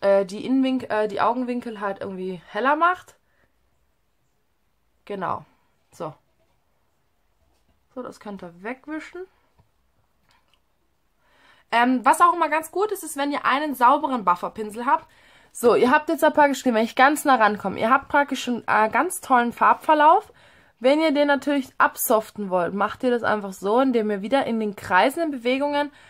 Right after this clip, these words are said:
von innen nach außen geht. Weil ich finde es leichter, wenn ihr praktisch, äh, mit einem Saub-, also ihr müsst halt, zum Beispiel, ihr dürft halt jetzt nicht den Fehler machen, indem ihr eure Crease-Farbe praktisch da, dazu benutzt, um nach draußen zu gehen. Das wäre halt doof, weil das ist halt,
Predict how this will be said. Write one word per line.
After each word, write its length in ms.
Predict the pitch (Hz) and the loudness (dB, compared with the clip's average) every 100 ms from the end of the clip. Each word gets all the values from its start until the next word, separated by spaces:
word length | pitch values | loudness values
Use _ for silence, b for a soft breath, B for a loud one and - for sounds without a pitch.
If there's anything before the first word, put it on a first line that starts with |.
| b b _ | b b _
von 260 | 208 202 - - | -6 -6 -8 -6
innen 300 | 285 339 381 381 - | -2 0 0 -2 -6
nach 220 | 277 262 | -6 0
außen 400 | 214 240 262 247 | 4 4 4 -4
geht. 240 | 196 170 - | -4 -4 -2
Weil 160 | - | -2
ich 100 | 247 | -4
finde 220 | - 311 - | -6 -4 -4
es 160 | - | -2
leichter, 560 | 226 233 330 - 359 285 | 2 2 0 -2 -2 -2
wenn 100 | 262 | -2
ihr 80 | 254 | -2
praktisch, 460 | 262 247 247 - | -2 -4 -4 -8
äh, 400 | - 220 214 214 208 b b b - | -2 0 2 0 -6 b b b -10
mit 120 | 233 | -4
einem 180 | 247 220 | -2 0
Saub-, 400 | 208 226 311 - | 4 6 6 4
also 180 | 247 247 - | 0 0 -2
ihr 140 | 262 | 2
müsst 260 | 277 381 - | 2 0 -2
halt, 160 | 381 359 - | -2 -2 -10
zum 160 | 285 | -2
Beispiel, 240 | 294 302 262 | -2 -2 -4
ihr 60 | |
dürft 220 | 262 330 - | -2 -2 -2
halt 120 | 277 | 0
jetzt 240 | 269 - | -2 -4
nicht 180 | 339 - | -8 -8
den 80 | 349 | -4
Fehler 240 | 311 302 | 2 2
machen, 280 | 294 285 262 | 2 0 -4
indem 200 | 240 233 | -6 -6
ihr 100 | - | -6
eure 300 | 214 208 202 b b b - | -6 -6 -8 b b b -12
Crease-Farbe 880 | - 330 415 - 262 226 240 269 - - - | -2 0 0 2 4 6 4 0 -2 -8 -4
praktisch 380 | 233 233 240 | -4 -4 -6
da, 140 | 247 233 | 0 0
dazu 360 | 202 240 - 247 | -2 -6 -4 -2
benutzt, 360 | 254 269 - | -2 -4 -4
um 100 | 254 | -6
nach 140 | 226 202 | -6 -8
draußen 460 | - 214 294 320 | 2 2 2 -4
zu 100 | - | -8
gehen. 260 | 254 269 262 B B - | -2 -2 -4 B B 2
Das 240 | 254 269 | 2 2
wäre 160 | 302 294 | 2 2
halt 240 | 269 262 | 2 0
doof, 240 | 269 311 349 | 0 0 2
weil 140 | 226 233 | 0 0
das 120 | - | -6
ist 240 | 269 - | -8 2
halt, 260 | 262 247 | 2 2